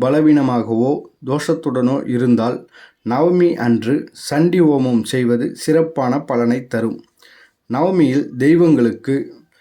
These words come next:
எல்லை தெய்வ வழிபாடு, காவல் தெய்வ வழிபாடு செய்யலாம். இந்த நவமி திதி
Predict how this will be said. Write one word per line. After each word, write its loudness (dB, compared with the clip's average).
எல்லை 2
தெய்வ 2
வழிபாடு, 0
காவல் 0
தெய்வ 0
வழிபாடு 0
செய்யலாம். 0
இந்த 2
நவமி 0
திதி 2